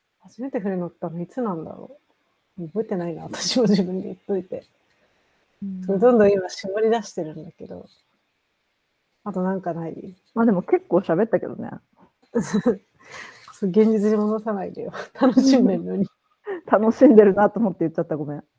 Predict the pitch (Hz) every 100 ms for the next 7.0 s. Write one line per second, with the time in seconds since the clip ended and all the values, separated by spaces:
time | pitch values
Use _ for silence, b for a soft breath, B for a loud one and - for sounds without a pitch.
0 | _ - 175 165 180 185 _ _ - 190
1 | 180 175 175 175 170 196 196 208 185 220
2 | 220 254 214 175 160 175 160 165 160 -
3 | - 233 349 269 196 214 226 156 - _
4 | _ _ _ _ _ _ _ _ _ _
5 | _ _ _ _ _ _ _ _ _ _
6 | _ _ 202 196 269 294 311 311 311 269